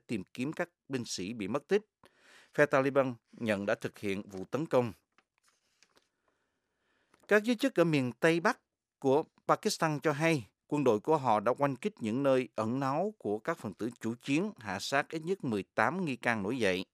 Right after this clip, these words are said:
Giới hữu trách nói rằng các cuộc không kích hôm Chủ nhật tại thung lũng Tira trong khu vực bộ tộc Khyber bất ổn đã phá hủy một nhà máy chế tạo bom và một kho chứa chất nổ.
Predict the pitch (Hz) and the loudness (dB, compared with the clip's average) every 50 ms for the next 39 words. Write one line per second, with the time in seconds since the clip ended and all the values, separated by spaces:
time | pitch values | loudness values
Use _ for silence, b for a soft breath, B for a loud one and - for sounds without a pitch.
0 | _ _ _ _ b b b b b b b b b b b b b b b _ | _ _ _ _ b b b b b b b b b b b b b b b _
1 | 135 170 170 156 151 - 202 190 196 196 170 147 120 107 - 175 - - 123 101 | 6 8 8 8 6 4 4 4 4 2 4 2 2 2 0 -2 0 0 -2 -2
2 | - - 156 147 123 - - 202 208 - 156 143 127 107 - 127 139 127 123 - | -2 -4 -4 -4 -2 0 0 0 0 0 -2 -2 -2 -4 -4 -4 -2 -2 -2 -2
3 | - - 107 98 - - 131 127 110 98 98 127 131 - _ - 135 131 131 131 | -2 -2 -4 -2 -2 -4 -4 -2 -2 -2 -2 -4 -6 -6 _ 0 2 4 6 6
4 | 131 123 104 - _ _ _ 139 135 127 127 113 - - 139 117 117 104 90 _ | 6 4 2 -4 _ _ _ 2 2 2 2 -2 -4 -4 -2 -2 -2 -4 -6 _
5 | - 131 107 113 - - 107 98 - _ _ - - 131 127 127 123 123 131 123 | -2 0 0 0 2 2 2 2 0 _ _ -12 -4 -2 -2 0 2 4 4 4
6 | 110 117 170 - - 101 90 92 110 151 202 B B B B B B B B B | 4 2 -2 -2 -2 -4 -4 -4 -4 -4 -6 B B B B B B B B B
7 | - 120 127 - 170 185 202 170 120 123 147 151 113 - - 113 98 101 107 143 | 0 0 0 2 2 2 2 2 0 -2 -2 -4 -6 -6 -4 -4 -2 -2 -4 -4
8 | 156 - - 185 - - 107 101 110 110 117 139 143 143 139 120 107 110 104 98 | -4 -2 -4 -2 -2 -2 -2 -2 -2 0 2 4 4 4 2 -2 -2 0 0 0
9 | 101 98 90 - - - 120 120 117 113 - - 135 - - 180 - 117 90 82 | 0 -4 -6 -8 -8 -2 0 0 0 0 -4 -6 -4 -4 -4 -4 -2 -4 -2 -2
10 | 90 110 139 185 | 0 0 -2 -2